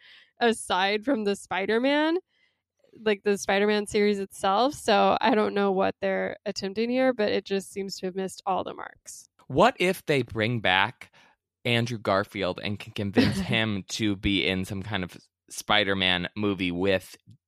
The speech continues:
Speaker 2: as Spider-Man with, uh,
Speaker 1: <laughs>
Speaker 2: Jared Leto
Speaker 1: Jared
Speaker 2: and
Speaker 1: Leto.
Speaker 2: Tom Hardy?
Speaker 1: Well, that just sounds like a bad movie, but maybe it would work for someone. <laughs>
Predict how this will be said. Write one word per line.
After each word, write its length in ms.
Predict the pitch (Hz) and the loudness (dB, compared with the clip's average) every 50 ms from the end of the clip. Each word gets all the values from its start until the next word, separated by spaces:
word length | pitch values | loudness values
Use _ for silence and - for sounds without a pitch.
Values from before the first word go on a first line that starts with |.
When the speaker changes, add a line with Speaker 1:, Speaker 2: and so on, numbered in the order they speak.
| _ _ _ _ _ _ _ _ _ _ - - - _ - - - | _ _ _ _ _ _ _ _ _ _ -20 -20 -20 _ -12 -2 2
Speaker 2:
as 240 | 117 113 113 117 - | 4 4 4 4 0
Spider-Man 680 | - - 107 101 95 92 92 92 90 92 90 87 87 85 | -2 0 0 2 2 2 0 0 0 -2 -2 -2 -2 0
with, 320 | 101 101 95 95 - - - _ _ _ _ - | 2 2 2 2 0 -6 -20 _ _ _ _ -2
uh, 200 | 92 92 90 85 | 0 2 2 2
Speaker 1:
<laughs> 40 | - | 4
Speaker 2:
Jared 260 | - 92 95 95 - | 4 4 4 4 4
Leto 340 | - 87 87 87 87 85 - | 2 2 2 2 0 0 -2
Speaker 1:
Jared 80 | - | -2
Speaker 2:
and 340 | - 90 85 85 82 82 - - | 0 0 0 0 -2 -4 -6 -10
Speaker 1:
Leto. 260 | - 196 - - 226 226 | -10 -8 -8 -6 -6 -6
Speaker 2:
Tom 280 | - 120 98 87 80 | -2 0 0 0 0
Hardy? 400 | 90 92 78 73 71 64 50 50 - - - - - - _ - | 0 2 2 2 0 -2 -6 -10 -12 -16 -20 -20 -20 -20 _ -4
Speaker 1:
Well, 100 | - 214 | -2 -2
that 140 | 208 208 208 | -2 -2 -2
just 180 | 202 208 202 - | -4 -6 -4 -2
sounds 240 | 202 196 196 190 | -2 -2 -2 0
like 140 | 196 196 185 | 0 0 0
a 120 | 190 190 185 | 0 0 0
bad 300 | 196 196 190 185 185 175 | 0 0 0 0 -2 0
movie, 500 | 190 196 226 233 220 - 175 117 - 202 | 0 2 2 2 0 -4 -8 -8 -8 -8
but 360 | 190 196 190 165 160 160 - _ _ _ _ _ _ _ _ _ _ - _ _ _ _ - | -4 -4 -4 -4 -6 -10 -14 _ _ _ _ _ _ _ _ _ _ -20 _ _ _ _ -14
maybe 360 | - 202 196 190 196 202 208 | -8 -6 -4 -4 -4 -4 -4
it 80 | 208 202 | -4 -6
would 140 | 208 185 185 | -6 -8 -4
work 340 | 196 202 202 196 - - - | -4 -4 -4 -4 -8 -6 2
for 140 | 254 226 | 2 2
someone. 560 | 214 - - 240 214 214 208 180 139 143 277 339 | 2 4 2 2 2 2 -4 -8 -6 0 0 0
<laughs> 120 | - - | 0 0